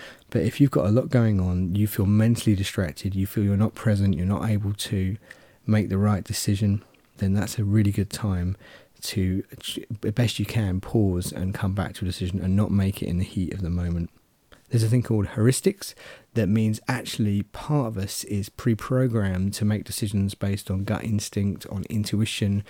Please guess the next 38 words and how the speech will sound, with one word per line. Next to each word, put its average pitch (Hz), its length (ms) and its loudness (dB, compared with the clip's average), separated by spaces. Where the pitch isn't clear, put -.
on 110 120 0
our 104 100 0
past 120 500 -2
experience, 110 680 0
rather 107 220 -2
than 110 100 -6
actually 107 220 -4
stepping 120 520 -2
back 110 480 -4
and 101 160 -2
looking 110 280 -2
at 98 80 -4
the 104 80 -6
facts - 500 -4
and 107 240 -2
thinking 104 400 -2
more 101 140 2
logically 101 580 -2
and 90 180 -2
rationally 101 400 -2
about 87 440 -6
it. 80 80 -4
And 107 100 2
you're 107 80 2
gonna, 127 320 2
you 117 260 2
are 110 240 0
potentially 139 580 -2
going 107 260 0
to - 60 -12
be 107 100 -2
at 104 60 -2
risk 117 380 0
of 101 300 0
heuristics 117 600 -2
if - 280 -4
you 117 300 2
are, 104 480 -2